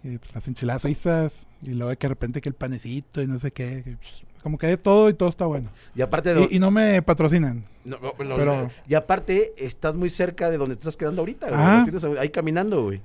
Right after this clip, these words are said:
Speaker 1: Sí, es que fíjate que des-, desde toda la historia de Panda y así, este, casi siempre nos ponían ahí un hotel en Álvaro Obregón.
Speaker 2: Ujú, ujú.
Speaker 1: Y de hecho en ese hotel también llegaban muchas bandas.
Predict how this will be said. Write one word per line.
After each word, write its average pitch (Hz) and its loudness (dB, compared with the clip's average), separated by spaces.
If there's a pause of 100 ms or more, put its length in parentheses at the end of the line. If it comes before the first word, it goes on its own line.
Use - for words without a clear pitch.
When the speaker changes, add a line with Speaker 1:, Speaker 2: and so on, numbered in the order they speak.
Speaker 1:
Sí, 190 6
es 196 6
que 196 -4
fíjate 214 -2
que 180 2
des-, 156 2
desde 151 2
toda 151 2
la 185 8
historia 190 6
de 196 6
Panda 180 2
y 190 2
así, 180 -4 (320)
este, 139 -4
casi 147 -4
siempre 180 2
nos 170 0
ponían 147 -2
ahí 160 0
un 165 0
hotel 156 -2 (360)
en 135 -8
Álvaro 143 -2
Obregón. 139 -2 (400)
Speaker 2:
Ujú, 117 -6
ujú. 151 -4
Speaker 1:
Y 160 2
de 156 0
hecho 156 -4
en 185 0
ese 190 -2
hotel 175 -2
también 185 2
llegaban 180 4
muchas 190 0
bandas. 185 0